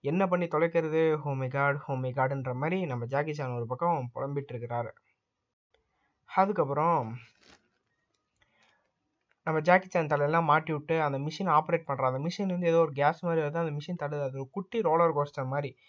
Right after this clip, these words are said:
அப்படியே நம்ம ஜாக்கி சான் சுத்துவாரு பாருங்க, அப்படியே ஐம்பது கிலோமீட்டர் ஸ்பீடு. அந்த காலத்துல ஐம்பது கிலோமீட்டர் ஸ்பீடுன்றது பெருசு போல இருக்கு.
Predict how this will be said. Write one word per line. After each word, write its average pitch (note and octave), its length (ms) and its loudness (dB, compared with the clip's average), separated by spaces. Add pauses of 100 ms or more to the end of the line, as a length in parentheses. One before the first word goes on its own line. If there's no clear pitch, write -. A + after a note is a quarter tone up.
(120)
அப்படியே D#3+ 240 2
நம்ம G#3 160 -4
ஜாக்கி D#3+ 340 0
சான் D#3+ 280 -6
சுத்துவாரு F3+ 400 4
பாருங்க, D3 260 2
அப்படியே D#3+ 180 2
ஐம்பது F#3 340 0
கிலோமீட்டர் D#3+ 480 0
ஸ்பீடு. F#3 320 -4
அந்த D#3 220 -2
காலத்துல G3 280 6
ஐம்பது E3 300 2
கிலோமீட்டர் E3 460 0
ஸ்பீடுன்றது F3+ 460 -4
பெருசு D3 280 -6
போல C#3+ 160 -2
இருக்கு. C3 240 -8